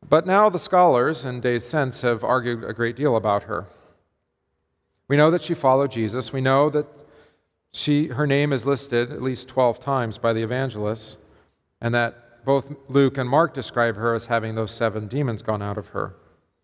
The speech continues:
Her name tells us where she's from. She's from Magdala, a town on the northern shore of the Sea of Galilee. And then, of course, she's the first eyewitness and testifier of the resurrection.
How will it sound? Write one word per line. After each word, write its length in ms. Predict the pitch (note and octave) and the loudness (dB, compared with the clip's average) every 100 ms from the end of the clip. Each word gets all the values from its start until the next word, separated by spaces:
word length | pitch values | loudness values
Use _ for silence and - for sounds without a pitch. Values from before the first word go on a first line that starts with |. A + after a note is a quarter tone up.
| _ | _
Her 80 | B2+ | -2
name 280 | B2 C3 A#2 | 2 2 0
tells 300 | B2+ B2 A2 | 0 0 0
us 160 | A#2 - | -6 -4
where 120 | A2+ | -4
she's 240 | - A2+ | -4 -14
from. 380 | - B2+ C#3 F#3+ | -4 0 2 0
She's 200 | - G#2+ | -4 -12
from 180 | - A2+ | -6 -2
Magdala, 520 | A#2 B2+ D3 E3 F#3+ - - - - | 0 0 0 0 0 -8 -20 -20 -16
a 60 | |
town 320 | - B2 B2+ | -4 0 0
on 100 | B2+ A#2+ | -2 -4
the 60 | |
northern 360 | A#2 B2 B2 A#2+ | 0 0 0 -2
shore 340 | - A#2+ A#2 | -2 2 2
of 80 | A2 | 0
the 80 | A2 | -4
Sea 160 | - | -6
of 120 | A2+ G2+ | -4 0
Galilee. 500 | A2+ G#2 A2+ D3+ E3+ - - _ _ _ _ _ _ _ _ - | 2 2 0 -2 -6 -10 -20 _ _ _ _ _ _ _ _ -12
And 120 | G#2+ | -6
then, 260 | G#2+ G#2+ G#2+ | -4 -6 -10
of 80 | - | -8
course, 220 | - A2 | -2 -2
she's 200 | - G#2+ | -4 -10
the 80 | - | -10
first 300 | - A2 - | -6 -6 -2
eyewitness 680 | G#2+ B2+ G3 F#2 E2 - - _ _ _ _ _ - | 0 2 0 -4 -16 -14 -16 _ _ _ _ _ -14
and 100 | G2 | -2
testifier 520 | C3+ - G#2+ - G#2+ | 0 -2 -6 -2 -2
of 60 | |
the 100 | G#2+ | -2
resurrection. 580 | G#2+ A2 A#2+ D#3 - - | -2 -2 -2 -4 -4 -18